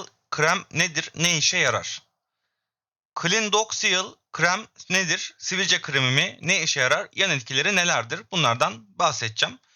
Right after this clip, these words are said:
Öncelikle ben bu makalenin linkini bu videonun açıklama kısmına ekleyeceğim. Bu videonun açıklama kısmındaki linkten bu makaleye ulaşabilir ve kendiniz de okuyabilirsiniz. Clindamycin, aknedeki bakterilere karşı etkinliği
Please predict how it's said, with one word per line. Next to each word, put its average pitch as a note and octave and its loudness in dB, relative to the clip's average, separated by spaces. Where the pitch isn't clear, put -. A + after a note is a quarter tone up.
Öncelikle G#3+ 0
ben A#3 2
bu A3 -2
makalenin G#3 0
linkini F3+ -2
bu A3+ -4
videonun F3 0
açıklama G3 0
kısmına F3+ -2
ekleyeceğim. F3 -2
Bu B3+ -4
videonun F#3+ 0
açıklama G3+ 0
kısmındaki D#3 -4
linkten G3 -2
bu B3+ -4
makaleye E3 0
ulaşabilir D#3 -2
ve B3 0
kendiniz D3 0
de G#3+ -2
okuyabilirsiniz. - -2
Clindamycin, A3+ 0
aknedeki F#3+ -2
bakterilere F#3+ 0
karşı G3 0
etkinliği F3+ -2